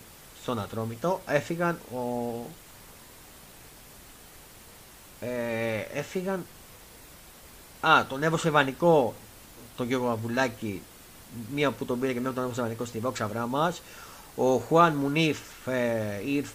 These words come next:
έφυγε, ε, έφυγε. Ο Παναγιώτης Βαλιμήτρος έφυγε και ο Αντίλ Ντάμπι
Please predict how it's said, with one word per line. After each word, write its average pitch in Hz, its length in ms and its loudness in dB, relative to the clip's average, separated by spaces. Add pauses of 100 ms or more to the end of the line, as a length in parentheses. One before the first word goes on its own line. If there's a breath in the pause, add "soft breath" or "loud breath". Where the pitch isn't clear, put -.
(100)
έφυγε, 113 580 -2 (800 loud breath)
ε, 107 640 0
έφυγε. 143 600 -2
Ο 139 180 2
Παναγιώτης 139 580 2 (200)
Βαλιμήτρος 120 1400 2
έφυγε 156 760 0 (120)
και 139 100 -2
ο 120 460 2
Αντίλ 127 420 0 (140)
Ντάμπι 156 540 4